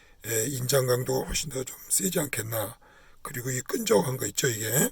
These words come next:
요, 여기 있는 이 배터리에 있는 이 파란색은 이게 사실 그냥 바이닐을 갖다가 입혀놓은 거예요. 음. 그러니까 뭐 칼로 뜯으면 뜯어지죠.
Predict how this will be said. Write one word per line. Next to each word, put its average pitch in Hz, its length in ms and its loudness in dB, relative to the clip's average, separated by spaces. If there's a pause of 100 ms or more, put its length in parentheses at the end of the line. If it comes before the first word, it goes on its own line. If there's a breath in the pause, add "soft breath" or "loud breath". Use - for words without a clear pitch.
(560 loud breath)
요, 139 160 0
여기 160 200 2
있는 147 200 4
이 147 60 0
배터리에 151 440 2
있는 139 220 0
이 139 120 0
파란색은 165 580 0
이게 185 120 2
사실 147 400 -2 (480 loud breath)
그냥 131 220 0
바이닐을 131 400 4
갖다가 139 260 6
입혀놓은 117 400 -2
거예요. 127 380 -4 (200)
음. 139 200 -12 (460 loud breath)
그러니까 185 280 0
뭐 170 80 -2
칼로 - 260 -2
뜯으면 202 320 0
뜯어지죠. 196 520 2